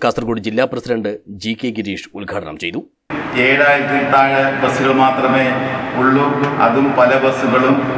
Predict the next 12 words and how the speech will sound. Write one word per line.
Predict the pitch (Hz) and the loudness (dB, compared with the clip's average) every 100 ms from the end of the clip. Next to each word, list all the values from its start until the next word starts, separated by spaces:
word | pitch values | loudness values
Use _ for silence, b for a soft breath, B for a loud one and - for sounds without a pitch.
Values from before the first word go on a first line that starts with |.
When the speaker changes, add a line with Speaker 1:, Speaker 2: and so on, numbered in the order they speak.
| - 113 | 0 4
Speaker 2:
ഓക്സിജനിലാണ് | 127 - 131 135 127 123 123 | 4 4 2 2 4 2 4
പോകുന്നത്. | - - - - - - - - - - - 113 | 2 2 0 -2 -2 -4 -6 -8 -10 -10 -6 0
നമ്മളിപ്പോ | 127 147 151 151 143 156 151 151 160 151 - - - - - - - | 4 4 4 2 2 2 0 -2 -2 -2 -4 -4 -8 -8 -10 -8 0
അടിമയെ | 123 143 156 156 160 156 156 156 156 156 | 2 2 2 4 4 2 2 0 0 2
ചുമക്കുന്ന | 143 147 147 151 151 151 151 143 135 | 4 4 4 2 4 2 2 0 2
ഉടമയായി | 139 156 151 147 143 151 143 147 120 | 4 4 4 4 2 0 -2 0 2
മാറിയിരിക്കുന്നു | 123 135 135 120 - - - - 135 - - - - - | 4 4 2 0 0 0 0 -2 -4 -6 -8 -10 -10 0
ബസ് | 123 127 151 147 | 0 2 2 4
എന്ന | 143 139 143 139 - 143 - - - - - - 123 | 4 4 2 0 -4 -4 -6 -6 -8 -8 -10 -2 0
ഈ | 131 | 2
വ്യവസായം. | 127 127 127 117 - - - - - - - - - | 2 2 2 2 0 -4 -4 -6 -6 -8 -8 -8 -2
ദിനംതോറും | 123 143 151 160 156 156 | 2 4 4 4 4 4